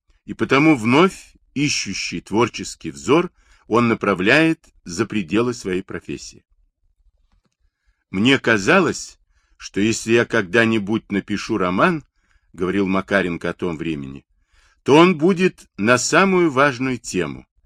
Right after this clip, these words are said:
о человеке, о любви, о великих революционных событиях. А беспризорщина — это обыкновенная жизнь, о которой писать нечего, которую все знают».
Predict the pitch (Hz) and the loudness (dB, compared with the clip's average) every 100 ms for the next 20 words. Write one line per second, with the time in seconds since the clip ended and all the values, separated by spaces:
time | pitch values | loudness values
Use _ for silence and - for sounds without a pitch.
0 | _ _ 113 117 113 101 87 95 156 - | _ _ -2 0 0 0 0 2 0 0
1 | 165 160 - 87 80 67 71 92 156 160 | -6 -8 -6 -8 -8 -10 -8 -4 -4 -6
2 | _ _ _ - 107 98 90 127 170 170 | _ _ _ -2 0 0 -2 -2 -2 -6
3 | 156 101 85 82 - 98 104 104 - 82 | -6 -6 -6 -8 -6 -4 -4 -6 -8 -10
4 | 69 67 - 65 _ _ _ _ - - | -10 -12 -14 -20 _ _ _ _ -20 0
5 | 123 127 139 - 147 127 226 196 - 98 | 2 2 0 0 0 2 -2 -2 -4 -6
6 | 73 65 _ _ _ - 147 185 180 185 | -8 -12 _ _ _ -2 0 2 0 -2
7 | 180 170 190 190 180 175 147 156 - 67 | 0 2 2 2 0 -2 0 -2 -2 -12
8 | - _ _ _ - - 117 143 135 123 | -18 _ _ _ -10 -4 -2 2 0 0
9 | 123 - 170 170 123 107 - - 69 64 | -4 0 0 0 -2 -2 -2 -10 -16 -20
10 | _ - 98 139 123 101 - 117 104 80 | _ -8 -2 0 0 -2 -4 -4 -4 -8
11 | 71 65 | -12 -12